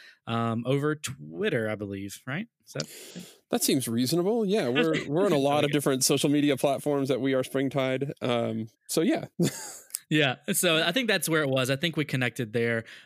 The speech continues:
Speaker 1: um, through some other people at your, at your organization. And so I'm just excited to have you here. Um, real quick, if you wanna give me, um, I kinda ask this of most guests to give a flyover of kind of their experience with church, kinda growing up,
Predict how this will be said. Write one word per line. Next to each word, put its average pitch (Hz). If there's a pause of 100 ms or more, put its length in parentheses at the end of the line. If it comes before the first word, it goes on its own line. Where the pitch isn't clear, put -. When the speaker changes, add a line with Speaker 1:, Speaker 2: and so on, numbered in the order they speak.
Speaker 1:
um, 117
through 127
some 131
other 123
people 120
at 117
your, 117
at 123
your 120
organization. 113
And 107
so 113
I'm 147
just 180
excited 151
to 127
have 127
you 120
here. 117 (460)
Um, 120 (280)
real 190
quick, 160
if 143
you 143
wanna 143
give 123
me, 131
um, 120
I 135 (100)
kinda 131
ask 117
this 139
of 120
most 120
guests 117
to 131
give 117
a -
flyover 117
of 113
kind 120
of 113 (400)
their 127
experience 131
with 151
church, -
kinda 123
growing 120
up, 160